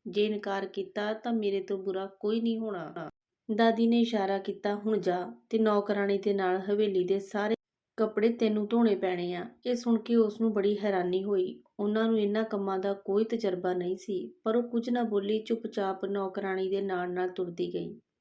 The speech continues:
ਤੇ ਜਿੱਥੇ ਕੱਪੜੇ ਪਏ ਸੀ, ਉੱਥੇ ਪਹੁੰਚ ਗਈ, ਜਿੱਥੇ ਕੱਪੜਿਆਂ ਦਾ ਬਹੁਤ ਵੱਡਾ ਢੇਰ ਸੀ।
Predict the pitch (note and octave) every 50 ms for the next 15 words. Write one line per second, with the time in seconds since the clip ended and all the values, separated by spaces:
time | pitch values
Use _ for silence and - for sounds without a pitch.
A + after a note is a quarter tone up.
0 | _ _ A#3 A3+ A#3 - A#3+ - A3+ A3 A3 - G3 F#3+ - G3 G3 G3+ G3+ -
1 | F#3 F3+ F3+ F3+ - A3 G#3 F#3+ F3+ - - G3+ F#3 F#3 F#3 E3+ F3 F3+ - G3
2 | - F#3+ F3+ F3+ - - _ _ _ _ _ _ _ _ - G#3+ A3+ A3+ - A3+
3 | A3 - G#3 G3+ - - G3+ G3+ G3+ G3 G3+ G3+ F#3+ F#3 - G3 G#3 A3+ A3+ A#3
4 | A3+ G3+ F#3 F3 F#3 F#3 F3+ F3+ G#3 G#3 G3 F#3 F#3 - - - - -